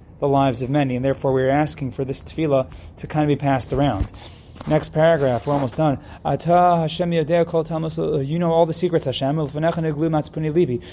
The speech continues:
You know all the things that are hidden in my heart. "Ki kavanasi b'cholela,"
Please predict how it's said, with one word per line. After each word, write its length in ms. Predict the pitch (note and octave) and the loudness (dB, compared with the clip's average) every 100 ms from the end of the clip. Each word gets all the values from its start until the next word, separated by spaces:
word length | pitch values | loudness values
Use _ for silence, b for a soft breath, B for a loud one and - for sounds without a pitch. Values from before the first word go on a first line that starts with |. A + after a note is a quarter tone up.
| B | B
You 200 | - D3+ | -4 0
know 380 | D#3+ E3 E3+ E3+ | 2 2 4 4
all 180 | - E3 | 4 2
the 80 | D#3 | 2
things 200 | E3+ D3+ | -2 0
that 100 | D#3 | 2
are 20 | |
hidden 220 | D3+ E3 | 2 0
in 100 | D#3+ | 0
my 140 | D#3 D3 | 0 0
heart. 260 | E3+ C#3 - B | 0 -2 -6 B
"Ki 80 | - | -10
kavanasi 480 | - D3 E3 E3 D#3+ | -2 2 2 0 -2
b'cholela," 520 | - D#3 D#3 F#3+ G3 | -2 2 2 2 0